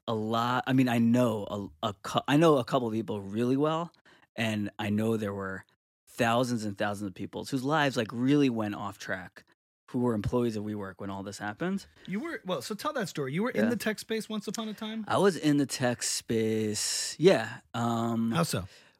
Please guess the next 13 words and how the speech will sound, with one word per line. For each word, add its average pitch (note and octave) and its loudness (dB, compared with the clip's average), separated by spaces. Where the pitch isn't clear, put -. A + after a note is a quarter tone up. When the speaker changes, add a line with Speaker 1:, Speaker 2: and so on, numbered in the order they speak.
Speaker 1:
right C3 4
after D#3 2
college A#2+ 0
until, A2 -2
like, G2+ -4
twenty A#2+ 0
sixteen, B2 -4
really. D#2+ -10
I A2+ -2
joined, A#2+ 0
um, G#2+ -2
I A#2 -4
was, A2+ -4